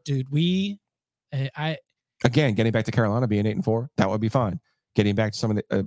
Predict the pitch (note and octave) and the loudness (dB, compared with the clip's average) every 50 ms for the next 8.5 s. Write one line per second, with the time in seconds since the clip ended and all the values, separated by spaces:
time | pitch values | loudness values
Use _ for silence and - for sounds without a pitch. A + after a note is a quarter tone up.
0 | - - A#2+ G#2+ F#2 G#2 G#2+ A2 - - - - G2 G2 G2 F#2+ - G#2+ G2 G2+ | -4 -4 -4 -2 0 0 0 0 -2 -4 -4 -2 0 0 0 0 -2 -2 -2 -2
1 | G2+ G2 A2+ A2+ A#2 A#2 - - F#2 G2+ G#2+ G#2 G2+ - B2 A#2 F#2 - - - | -2 0 0 0 0 -2 -2 -2 -2 0 0 0 0 0 0 0 0 -2 -6 -8
2 | _ _ _ - - A#2+ A2+ - - A#2+ G#2+ G2+ G2 - - G#2+ - - - - | _ _ _ 0 2 2 2 2 0 0 0 0 0 -4 -8 -8 -8 -6 -6 -4
3 | B2 A#2+ - - A2+ C3+ D3 A2+ - - - A#2+ A2+ - - - C3 B2 A#2 - | -4 -4 0 0 0 2 2 0 -2 -2 -2 -2 -4 -4 -2 -2 -2 -2 -2 -2
4 | - B2 A#2 A#2+ A#2+ A#2+ B2 A#2+ B2 B2+ C3 - - D3+ D#3 D#3+ - _ _ _ | -4 -2 0 0 0 0 0 0 0 0 -2 -2 -2 -2 -2 -2 -4 _ _ _
5 | _ _ _ _ _ _ _ _ _ - B2 A#2+ A2 - A#2+ A2 A2+ A#2+ B2+ - | _ _ _ _ _ _ _ _ _ 2 4 4 2 2 0 0 0 0 -2 -2
6 | - A#2+ B2 C3 D3+ D3+ D#3 - _ _ _ _ _ _ _ _ _ _ _ _ | 0 0 0 0 0 -2 -4 -6 _ _ _ _ _ _ _ _ _ _ _ _
7 | _ _ - - F#2 - - F2+ F#2 G2 F#2+ F2 E2+ - D#3 F3 D#2+ E2+ E2 - | _ _ -8 -4 -4 -2 0 2 2 2 2 0 0 0 0 0 -2 -2 -2 -2
8 | F2 - - F2 E2+ E2 E2 E2+ F#2+ | -2 -2 -2 0 0 -2 -2 -4 -6